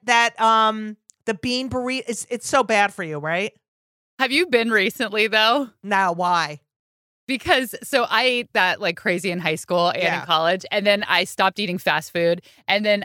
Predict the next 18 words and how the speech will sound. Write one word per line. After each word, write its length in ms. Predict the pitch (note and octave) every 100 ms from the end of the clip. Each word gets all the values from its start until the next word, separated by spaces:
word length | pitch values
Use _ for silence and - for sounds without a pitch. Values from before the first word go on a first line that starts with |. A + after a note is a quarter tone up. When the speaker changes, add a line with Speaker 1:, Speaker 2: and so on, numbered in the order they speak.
| -
Speaker 2:
I 200 | F#3 G#3+
went 280 | G3 F#3+
a 60 | F3+
few 180 | - G3
months 240 | E3+ F#3+
ago, 140 | - F#3
just 160 | E3+
like, 120 | D#3 -
"I 80 | C4
wonder, 260 | G4 B4 B4 G#4+ -
I, 80 |
I 40 | D4+
don't 340 | F#4 F#4+ A4+ A#4+
know, 80 | F#4
it 80 | B3
sounds 240 | G#4 G#4
really 160 | G4 G4+
good." 300 | A4 G#4 A3